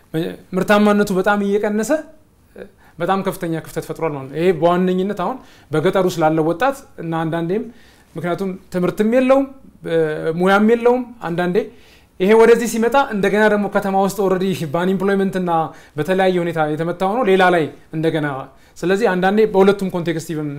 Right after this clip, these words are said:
መታየት አለበት ብዬ አስባለሁ። ከገጠር ጋር በተያያዘ ያሉ ነገሮች አሉ። ነገር ግን አብሮ ይሄ የስነ ህዝብ ፖሊሲውን፣ የስነ ህዝብ በዋነኝነት ያ ባለመደረጉና ትንሿን መሬት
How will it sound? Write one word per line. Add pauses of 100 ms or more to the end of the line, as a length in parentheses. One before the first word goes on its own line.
መታየት
አለበት
ብዬ
አስባለሁ። (300)
ከገጠር
ጋር
በተያያዘ
ያሉ
ነገሮች
አሉ።
ነገር
ግን (460)
አብሮ (140)
ይሄ (540)
የስነ
ህዝብ
ፖሊሲውን፣
የስነ
ህዝብ (280)
በዋነኝነት
ያ
ባለመደረጉና (440)
ትንሿን
መሬት